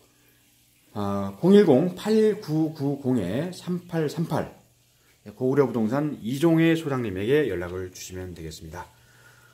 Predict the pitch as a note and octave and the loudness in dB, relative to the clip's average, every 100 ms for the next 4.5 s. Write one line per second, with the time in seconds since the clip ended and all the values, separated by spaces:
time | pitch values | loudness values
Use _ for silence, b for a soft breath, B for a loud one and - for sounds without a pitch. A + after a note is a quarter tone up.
0 | b - G2 - D#3 F#3 G3 E3+ F3+ D#3 | b -12 -10 0 4 4 4 2 0 -2
1 | A2+ F#3+ F3 D3 C3+ A2+ A2 F2 G#2 F2+ | -4 -4 -4 -4 -6 -6 -6 -6 -6 -6
2 | B2+ D#3+ E3+ E3 A#2+ A#2+ B2 A2 F#2+ F#2+ | -2 0 0 0 -4 -4 -4 -8 -8 -6
3 | D3 E3 D#3+ B - F2+ G2 F#2 F2+ - | -4 -6 -8 B -16 -12 -12 -14 -16 -14
4 | F2+ F2 D#2+ D#2 D#2 | -14 -14 -16 -14 -16